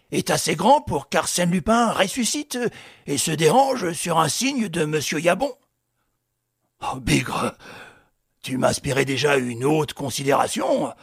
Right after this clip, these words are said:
mais maintenant, je n'ai plus qu'à m'incliner. Ami de feu Arsène Lupin ? Rien que ça de chic. <laughs>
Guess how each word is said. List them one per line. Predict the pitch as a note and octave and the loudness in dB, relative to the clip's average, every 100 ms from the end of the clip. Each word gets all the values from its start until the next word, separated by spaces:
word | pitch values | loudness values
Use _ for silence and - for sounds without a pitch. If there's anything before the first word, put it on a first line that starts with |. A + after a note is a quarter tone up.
| _ _ _ _ | _ _ _ _
mais | D#3+ C3+ C3+ | 0 2 2
maintenant, | C3+ C3+ - B3+ F4 B3+ - - - | 2 2 2 0 0 -2 -6 -18 -6
je | F#3 | 0
n'ai | D#3 C3+ | 2 2
plus | - - | 2 0
qu'à | - | 0
m'incliner. | C3+ B2 E3 A#3 C#4 - D3+ - _ _ _ _ _ _ _ _ _ _ _ | -2 -2 0 2 2 0 -6 -12 _ _ _ _ _ _ _ _ _ _ _
Ami | E3 E3+ D#3 E3 C4+ D#4+ B3+ | -2 -2 0 4 4 4 -2
de | D#3+ B2+ | -6 -6
feu | - - D4 D#4 - | -6 -2 2 2 2
Arsène | C#3+ - - G3 D#3+ | -2 -2 0 0 0
Lupin ? | C3 - A#3+ C#4 D#4+ - - _ _ _ _ _ _ _ - | 0 0 0 0 0 -4 -8 _ _ _ _ _ _ _ -6
Rien | C3 A#2 C3+ E3 G#3+ | 0 2 2 2 0
que | - C#3+ | 0 -4
ça | - | -2
de | - | 0
chic. | - C#4+ C4 - - | 0 0 -6 -10 -14
<laughs> | - - - | -8 -2 -2